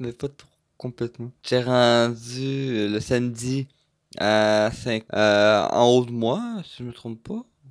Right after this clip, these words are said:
ou proche de moi. Hein ? J'ai dû recommencer. J'ai dû recommencer, j'avais, ça, j'ai pas été trop content.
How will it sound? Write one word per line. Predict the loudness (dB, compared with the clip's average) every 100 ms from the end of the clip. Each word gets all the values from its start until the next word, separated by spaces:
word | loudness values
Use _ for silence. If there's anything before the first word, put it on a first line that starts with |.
| _
ou | -16 -6
proche | 0 2 2
de | -2
moi. | -2 -2 -4 -6 4
Hein ? | 6 8 6 0 _ -18
J'ai |
dû | -8
recommencer. | -8 -6 -8 -8 -8 -14 -16 -20 _ _ _
J'ai | -6 -2 -2
dû | -4 -4 -4
recommencer, | -6 -8 -6 2 4 4 0 -10 -16 -12 -8 -8 -4
j'avais, | -4 -2 -4 -8 -16 _ -20 -18 -18 -20 -20 _ _ _ -20
ça, | -4 6 6
j'ai | 6 2
pas | 2
été | 0 -6
trop | -8 -8
content. | -6 -6 -6 -12